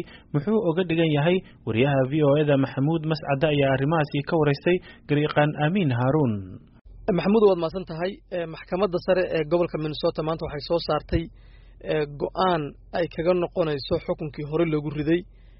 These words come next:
Speaker 2: eh, askarigii Minneapolis, eh, Maxamed Nuur, eh, kaasoo hore ugu xukunaa muddo laba, labiyo toban sano iyo bar ah.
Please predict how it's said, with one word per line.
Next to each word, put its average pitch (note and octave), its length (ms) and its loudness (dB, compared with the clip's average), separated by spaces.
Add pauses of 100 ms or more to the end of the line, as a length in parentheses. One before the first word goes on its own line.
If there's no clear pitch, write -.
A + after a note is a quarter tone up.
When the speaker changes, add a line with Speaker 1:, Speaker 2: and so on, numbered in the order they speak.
(120)
Speaker 2:
eh, C#3+ 320 -6
askarigii D3 680 -2 (260)
Minneapolis, E3+ 640 -2 (600)
eh, D#3 200 -8
Maxamed D3+ 500 -4
Nuur, F#3 300 2 (640)
eh, D3 320 -6
kaasoo F3+ 440 0
hore E3 180 0
ugu D3+ 180 -4
xukunaa D3 420 -8
muddo C#3+ 360 -4
laba, D#3 220 -2 (160)
labiyo E3 280 0
toban D#3 220 -2
sano D3 320 -8
iyo C3+ 220 -10
bar D3+ 220 0
ah. F3+ 180 -2